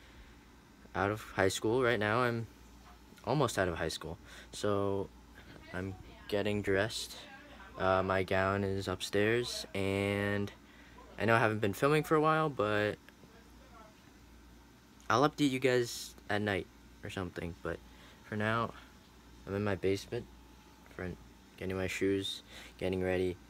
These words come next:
The next clip will probably be something else. I don't know. I'm not sure yet, but, uh, yeah. See you guys. Uh, I just went upstairs to get some alone time in my room, my all-white room, as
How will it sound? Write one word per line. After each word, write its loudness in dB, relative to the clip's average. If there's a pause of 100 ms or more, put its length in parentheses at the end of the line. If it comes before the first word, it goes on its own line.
(340)
The -4 (300)
next -4
clip -2
will -4 (220)
probably 2
be 2
something -2
else. -4
I -6
don't -2
know. 0 (300)
I'm -10
not -6
sure -4
yet, -2 (140)
but, -10 (720)
uh, -8 (340)
yeah. -8 (880)
See -12
you -10
guys. -8
Uh, -2
I 6
just 2
went 8
upstairs 6
to 0
get 4
some 4
alone 4
time 4 (920)
in -2
my 6
room, 4 (160)
my 2 (1120)
all-white 4
room, 4
as -2